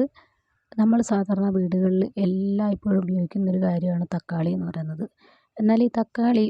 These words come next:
ഒരുപാട് കഴിച്ചാലും പ്രശ്നങ്ങളാണ്, ഒരുപാട് ആരോഗ്യ പ്രശ്നങ്ങൾ ഉണ്ടാക്കുന്നുണ്ട് എന്നുള്ളൊരു സത്യാവസ്ഥ അറിഞ്ഞിരിക്കുക.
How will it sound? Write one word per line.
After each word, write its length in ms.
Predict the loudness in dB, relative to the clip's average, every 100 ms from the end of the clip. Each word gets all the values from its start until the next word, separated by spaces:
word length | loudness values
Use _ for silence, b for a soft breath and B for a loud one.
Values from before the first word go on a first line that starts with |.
| 0
ഒരുപാട് 460 | 2 2 4 2 2
കഴിച്ചാലും 640 | 0 0 -2 -2 0 0 0 _ _ _ -6
പ്രശ്നങ്ങളാണ്, 720 | -4 -2 0 2 2 0 -2 -2
ഒരുപാട് 440 | -2 0 0 0
ആരോഗ്യ 440 | 0 0 0 0 -2
പ്രശ്നങ്ങൾ 480 | -2 -2 0 2 2
ഉണ്ടാക്കുന്നുണ്ട് 600 | 0 -2 -2 -2 -2 0
എന്നുള്ളൊരു 420 | 0 0 0 -2 -2
സത്യാവസ്ഥ 640 | -6 -6 -4 -4 -4 -4
അറിഞ്ഞിരിക്കുക. 560 | -2 -2 -2 -4 -4